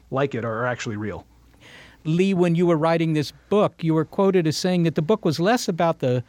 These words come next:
Speaker 2: search for life beyond Earth and more about Earth itself and the degree to which it might be privileged or special,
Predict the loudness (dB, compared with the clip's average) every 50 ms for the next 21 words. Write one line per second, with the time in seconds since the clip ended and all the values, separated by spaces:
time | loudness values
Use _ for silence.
0 | _ _ _ -14 -6 -2 0 0 0 -2 -4 -6 -4 -2 0 0 0 0 -2 -2
1 | -2 -2 -2 0 0 2 0 0 0 0 0 0 0 -2 -4 -8 -12 _ -20 -20
2 | _ -6 -2 0 2 2 2 2 2 2 0 0 0 -2 _ -2 0 0 0 0
3 | -2 -4 -4 -4 -6 -4 -2 0 0 0 -2 -4 -10 -16 -20 -20 _ -20 _ _
4 | _ _ -6 -4 -2 0 0 0 -2 -2 0 0 0 2 2 2 0 0 0 -2
5 | -4 -4 -4 -4 -4 -2 -2 -4 -4 -4 -2 0 0 2 2 2 0 0 0 -2
6 | -4 -12 -12 -8 -2 0 2 2 2 2 0 -4 -8 _ _ -18 -16 -16 -14 -8
7 | -4 0 0 0 0 -2 -2 -2 0 0 0 -2 -4 -8